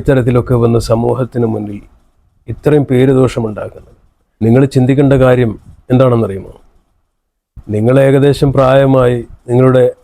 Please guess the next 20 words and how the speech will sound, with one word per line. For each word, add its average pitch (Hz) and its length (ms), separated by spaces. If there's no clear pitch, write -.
സി 131 180
സി - 160
അടച്ച് 123 280
തീരാറായി. 113 460
ഈ 135 80
ലോകത്ത് 139 400
നിന്ന് 139 240
നിങ്ങൾ 131 180
പോകുന്നതിന് 123 560
മുമ്പ് 113 240
നിങ്ങളിവിടെ 151 560
ഉണ്ടാക്കി 139 460
വെക്കുന്ന 131 360
പേരുകളുണ്ടല്ലോ, 120 760
അതിവിടെ 139 360
നിലനിൽക്കും. 131 440
അത് 127 180
നിങ്ങൾ 135 180
മനസ്സിലാക്കുക. 110 560
അത് 120 120